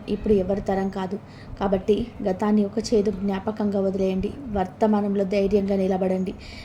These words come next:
భవిష్యత్తు వైపు ఆశతో, విశ్వాసంతో చూడండి. మీ కన్నీళ్లకు జవాబు దొరికే రోజులు, మీ శ్రమకు ప్రతిఫలం దక్కే క్షణాలు అతి దగ్గరలోనే ఉన్నాయి.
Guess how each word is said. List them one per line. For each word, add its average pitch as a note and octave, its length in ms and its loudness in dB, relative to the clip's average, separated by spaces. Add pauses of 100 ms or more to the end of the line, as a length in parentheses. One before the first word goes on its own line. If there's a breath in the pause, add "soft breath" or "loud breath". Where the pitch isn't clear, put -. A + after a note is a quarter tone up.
(160 loud breath)
భవిష్యత్తు G#3 460 2
వైపు G3 380 -2 (140)
ఆశతో, G#3 480 -2 (460 loud breath)
విశ్వాసంతో G#3 640 0
చూడండి. F#3+ 440 -2 (400 loud breath)
మీ G#3 100 2
కన్నీళ్లకు G#3 640 2
జవాబు G3 360 0
దొరికే G3 360 0
రోజులు, F#3+ 360 -4 (460 loud breath)
మీ G#3+ 80 0
శ్రమకు G#3 420 0
ప్రతిఫలం G3 580 0
దక్కే G3 240 0
క్షణాలు F#3+ 560 -2 (220)
అతి F#3+ 180 0
దగ్గరలోనే G3 500 2
ఉన్నాయి. F#3+ 300 0